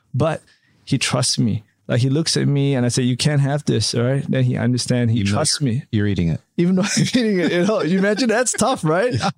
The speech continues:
Speaker 1: Like, for example, my wife drinks coffee all the time, but we're not gonna give him coffee, right? Caffeine will drive a baby crazy, right? But, you know, he's obedient and he understands that that's for mommy and that's not for him, because we've,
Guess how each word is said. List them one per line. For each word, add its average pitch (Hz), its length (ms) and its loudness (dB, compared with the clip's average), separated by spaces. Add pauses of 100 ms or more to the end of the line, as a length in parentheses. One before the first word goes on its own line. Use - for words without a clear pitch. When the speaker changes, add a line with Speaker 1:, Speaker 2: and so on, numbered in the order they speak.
(200)
Speaker 1:
Like, 170 120 0
for 190 120 0
example, 196 420 0
my 165 120 0
wife 160 240 0
drinks 156 200 0
coffee 139 300 0
all 135 80 2
the 110 80 -2
time, 127 420 0
but 120 180 0
we're 165 60 2
not 185 140 0
gonna 117 100 0
give 123 140 -2
him 135 120 2
coffee, 131 380 0
right? 135 220 0
Caffeine 135 320 0
will 127 80 2
drive 135 220 0
a 127 40 0
baby 135 300 0
crazy, 151 340 0
right? 135 240 0 (460)
But, 135 180 0
you - 80 2
know, 151 120 2
he's 143 280 2
obedient 135 500 2
and 120 80 2
he 127 120 2
understands 135 460 0
that 120 80 2
that's 123 160 0
for 123 120 2
mommy 123 560 0
and 120 560 0
that's 127 160 0
not 120 160 0
for 120 140 0
him, 131 340 0
because 139 340 0
we've, 135 220 0